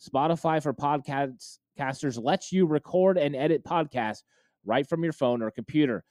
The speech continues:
So no matter what your setup is like, you can start creating today. Then you can distribute your podcast to Spotify and everywhere else your podcasts are heard. Video podcasts are also available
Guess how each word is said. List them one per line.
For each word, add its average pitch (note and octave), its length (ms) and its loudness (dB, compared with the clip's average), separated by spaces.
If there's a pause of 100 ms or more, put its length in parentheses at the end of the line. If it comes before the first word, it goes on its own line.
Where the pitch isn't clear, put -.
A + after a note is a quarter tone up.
(220)
So C3 120 -4
no C3+ 140 0
matter C#3 280 2
what B2 440 0
your F#3 80 0
setup D#3 340 0
is B2 140 -4
like, G#2+ 360 -2
you D3+ 240 0
can F#3 160 -2
start C#3+ 360 -2
creating G#2+ 580 -4
today. B2+ 580 -4 (460)
Then A#2 120 0
you D3 100 2
can D3+ 160 -2
distribute D3 520 -2
your C#3+ 140 0
podcast C3 640 -4
to - 180 -16
Spotify C3+ 640 -2
and C3 240 -2
everywhere F3+ 680 0
else B2 340 -2 (320)
your A#2+ 140 -2
podcasts G2+ 760 -8
are G2+ 180 -6
heard. C3 420 0 (480)
Video C3+ 320 4
podcasts B2+ 680 -2
are E2 120 -10
also C#3+ 340 0
available B2+ 640 0